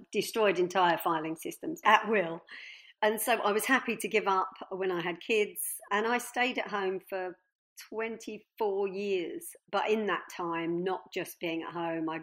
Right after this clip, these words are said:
renovated our house, I restudied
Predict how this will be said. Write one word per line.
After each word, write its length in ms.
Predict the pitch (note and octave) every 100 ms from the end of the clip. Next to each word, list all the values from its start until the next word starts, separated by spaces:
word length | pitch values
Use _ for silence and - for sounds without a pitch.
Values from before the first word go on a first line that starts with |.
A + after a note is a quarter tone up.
| D#3+
renovated 640 | E3 D#3 D#3+ D#3+ - D#3+ - - - - - F3+
our 120 | F3
house, 680 | - G3 F3+ F3 - - - -
I 280 | E3+ E3+ D#3+ E3 _ _ -
restudied 1080 | F#3+ G#3 G3+ F3+ - - - F#3 F3 E3+